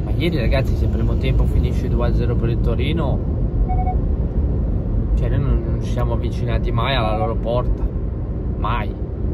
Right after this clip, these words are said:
Quindi come faccio a essere contento? Perché poi il Tottenham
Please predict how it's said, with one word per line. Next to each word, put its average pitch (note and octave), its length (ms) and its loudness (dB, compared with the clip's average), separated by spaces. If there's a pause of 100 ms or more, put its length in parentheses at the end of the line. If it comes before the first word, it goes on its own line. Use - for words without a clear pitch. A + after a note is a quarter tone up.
(920)
Quindi C#3 200 2
come D3+ 240 0
faccio C3+ 400 0
a A#2 120 4
essere A#2 600 2 (560)
contento? A#2 800 -2 (1800)
Perché - 200 -2
poi G#3+ 180 2
il D3+ 100 2
Tottenham D#3 880 0